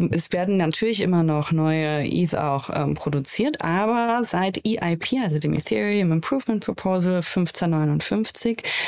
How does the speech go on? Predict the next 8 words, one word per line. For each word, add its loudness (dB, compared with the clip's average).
werden 2
im 4
eth -2
geburnt, -2
also 0
zerstört 0
und 0
so 0